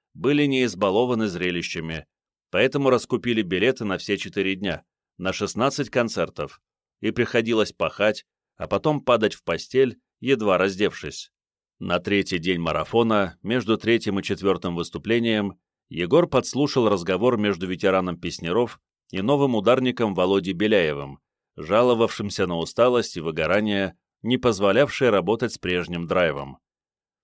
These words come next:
Новобранец услышал рассказ, что в прошлом году, когда совсем стало невмоготу, выручил Денис, раздав некоторым страждущим по щепотке белого порошка.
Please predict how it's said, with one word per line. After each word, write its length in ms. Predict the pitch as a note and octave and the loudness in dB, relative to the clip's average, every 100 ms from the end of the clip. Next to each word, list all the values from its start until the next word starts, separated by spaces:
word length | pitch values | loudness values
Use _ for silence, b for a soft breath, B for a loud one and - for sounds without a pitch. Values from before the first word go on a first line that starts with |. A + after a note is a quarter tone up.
| _ | _
Новобранец 680 | - F#2+ G#2+ G#2 A#2 A2+ - | -6 2 2 4 4 4 -2
услышал 460 | G#2+ A#2 G#2+ G#2 G2 | -4 0 0 2 2
рассказ, 560 | F#2 - A#2+ A#2 - _ _ | 0 0 2 2 0 _ _
что 260 | - B2 | -4 0
в 60 | A2 | 0
прошлом 400 | B2 A#2+ G#2 F2+ | 2 0 0 -2
году, 480 | E2+ E2 A#2 B2 - _ _ | 0 0 2 0 -2 _ _
когда 280 | F#2 G2+ A2 | -6 0 0
совсем 400 | - A2 B2 G2 | 2 0 2 -2
стало 260 | - F#2 F2 | 0 0 0
невмоготу, 800 | F2 E2 E2 E2 E2 B2 A#2 _ _ _ _ | -4 -4 -4 -2 0 0 0 _ _ _ _
выручил 520 | F2+ A2 D#3+ D3 D3 A#2+ | -2 2 2 2 0 2
Денис, 500 | C3 A#2 D#2 - - _ _ | 0 0 -2 -6 -14 _ _
раздав 480 | - G#2+ G2+ A#2 - | 0 2 4 4 4
некоторым 440 | A2+ A2+ G2 G2+ | -2 -2 0 0
страждущим 640 | F#2+ A#2+ B2+ G#2+ G#2 A2+ F#2 | 2 2 2 2 -4 -4 -2
по 120 | G2 | -2
щепотке 580 | - G2 - G#2+ - G2 | -2 -6 -2 -2 0 -6
белого 420 | F2+ F#2+ F#2 F2+ | 0 2 2 0
порошка. 560 | F#2+ G2 G2+ - D2+ | 2 2 2 -2 -6